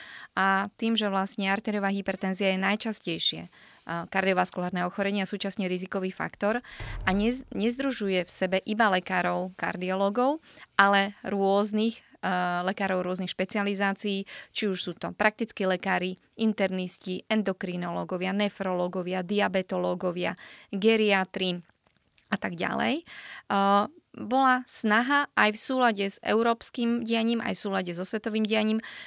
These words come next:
vytvoriť, a, Slovenskú hypertenziologickú spoločnosť. A tak sa stalo a vlastne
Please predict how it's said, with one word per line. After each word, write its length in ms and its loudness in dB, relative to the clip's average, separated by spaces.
vytvoriť, 720 2
a, 240 -2
Slovenskú 400 -2
hypertenziologickú 960 -2
spoločnosť. 720 -2
A 240 6
tak 160 2
sa 80 2
stalo 400 6
a 80 2
vlastne 320 -2